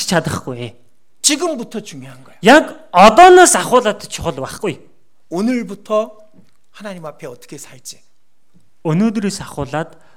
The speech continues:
Speaker 1: Бурхны өмнө та яаж амьдрах вэ?
Speaker 2: 지나간 건 지나갔어요.
Speaker 1: Өнгөрсөн юмс бол нэгэнд өнгөрөөд дуусчихсан.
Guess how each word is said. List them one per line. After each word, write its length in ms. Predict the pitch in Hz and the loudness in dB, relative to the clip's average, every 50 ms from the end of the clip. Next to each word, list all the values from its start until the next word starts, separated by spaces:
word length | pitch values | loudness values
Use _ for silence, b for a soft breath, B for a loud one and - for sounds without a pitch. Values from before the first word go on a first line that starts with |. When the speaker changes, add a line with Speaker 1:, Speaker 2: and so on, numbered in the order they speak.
| - - - | -20 -20 -12
Speaker 1:
Бурхны 460 | - 139 139 139 - - 202 202 185 160 | -8 -6 -6 -6 -6 -6 -6 -4 -4 -6
өмнө 240 | 147 139 135 131 - | -6 -8 -10 -12 -10
та 400 | - 139 135 127 131 - - - - | -10 -10 -10 -10 -12 -18 -20 -20 -14
яаж 400 | 156 131 131 139 139 135 - 127 | -8 -4 -2 -2 -2 -2 -6 -10
амьдрах 320 | 113 113 - - - - | -12 -12 -16 -18 -18 -18
вэ? 100 | 110 - - | -18 -16 -14
Speaker 2:
지나간 440 | - - 196 220 233 214 208 175 156 | -12 -6 -4 -4 -4 -4 -6 -10 -10
건 160 | 151 185 175 | -12 -14 -14
지나갔어요. 680 | - - 175 185 196 196 - - - - 160 120 104 - - - - - - | -14 -14 -14 -14 -14 -14 -12 -12 -12 -12 -12 -16 -18 -20 -20 -20 -20 -20 -14
Speaker 1:
Өнгөрсөн 560 | - 127 131 127 135 135 - - 233 196 151 | -12 -12 -10 -10 -10 -12 -10 -10 -10 -10 -10
юмс 160 | 139 131 - | -10 -12 -12
бол 160 | - 139 120 123 | -14 -14 -14 -14
нэгэнд 320 | 120 127 143 156 131 131 | -14 -12 -12 -12 -12 -12
өнгөрөөд 400 | 127 127 127 135 143 131 131 135 | -12 -12 -12 -10 -12 -12 -12 -12
дуусчихсан. 640 | - 139 135 - - - - - - - - - | -16 -14 -14 -14 -16 -16 -18 -20 -18 -20 -20 -20